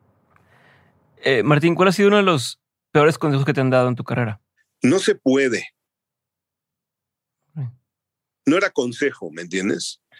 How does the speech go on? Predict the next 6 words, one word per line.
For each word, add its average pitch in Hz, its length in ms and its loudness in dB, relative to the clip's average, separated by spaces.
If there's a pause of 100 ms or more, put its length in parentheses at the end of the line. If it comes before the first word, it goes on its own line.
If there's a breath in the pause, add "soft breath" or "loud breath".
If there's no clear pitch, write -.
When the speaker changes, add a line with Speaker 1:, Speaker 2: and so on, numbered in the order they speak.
(260 loud breath)
Speaker 2:
Era 135 200 0
como, 98 580 -4 (1040 loud breath)
como, 104 480 -2
"A 113 100 -2
ver, 139 200 0
mira, 147 280 -2